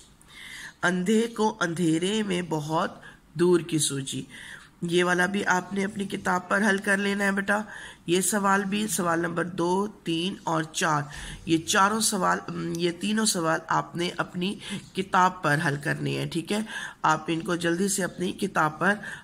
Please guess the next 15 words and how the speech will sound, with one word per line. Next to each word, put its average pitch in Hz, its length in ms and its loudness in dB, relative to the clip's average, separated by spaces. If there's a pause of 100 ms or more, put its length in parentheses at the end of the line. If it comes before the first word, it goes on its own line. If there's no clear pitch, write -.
(100)
हल 180 160 4
कर 156 200 2
ले, 156 160 2
मेरे 160 240 2
साथ 160 240 0
साथ 156 360 -2
लिखते 160 280 -2
जाएं। 135 280 -6 (2000)
अगला 190 240 0
हिस्सा 196 300 0
देखें 185 320 -2
इसका। 202 360 -4 (520)
चूँकि 214 320 2
नाम 180 460 2
भी 226 340 0